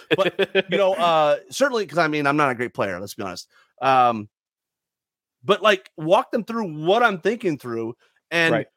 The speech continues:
Speaker 1: hopefully just share some insight into, well, hey, in this situation, you've got these three things you could do.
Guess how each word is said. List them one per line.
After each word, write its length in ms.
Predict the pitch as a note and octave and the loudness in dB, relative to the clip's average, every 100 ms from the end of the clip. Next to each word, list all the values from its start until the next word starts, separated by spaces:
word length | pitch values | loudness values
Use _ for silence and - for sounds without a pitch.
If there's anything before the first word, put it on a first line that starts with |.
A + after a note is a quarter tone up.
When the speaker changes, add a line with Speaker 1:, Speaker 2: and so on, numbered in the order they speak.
| _ | _
Speaker 1:
hopefully 400 | E4+ D4 C4 A#3 | -2 -2 0 -2
just 260 | F3+ - B3+ | -2 -4 -4
share 380 | - F#3 F#3+ G3+ | -2 0 2 2
some 220 | - D3+ | 0 -2
insight 380 | E3+ G3 E3 D3 | -2 0 0 0
into, 360 | D3 - C#3 B2 _ _ | -4 -4 -4 -4 _ _
well, 120 | D#3 | 0
hey, 280 | E3+ F3+ C3 - - | 4 2 2 -6 -6
in 140 | D#3 | 0
this 140 | G3 | 0
situation, 480 | - G3 F#3 F3+ - | 0 0 2 2 0
you've 100 | E3 | -2
got 180 | D#3 D3 | 0 0
these 200 | E3 E3 | 0 -6
three 160 | F3 D3+ | -4 -4
things 260 | D#3 C#3+ | -4 -4
you 80 | C3 | -4
could 180 | B2+ G#2+ | -6 -2
do. 300 | B2 G#2 | -2 -2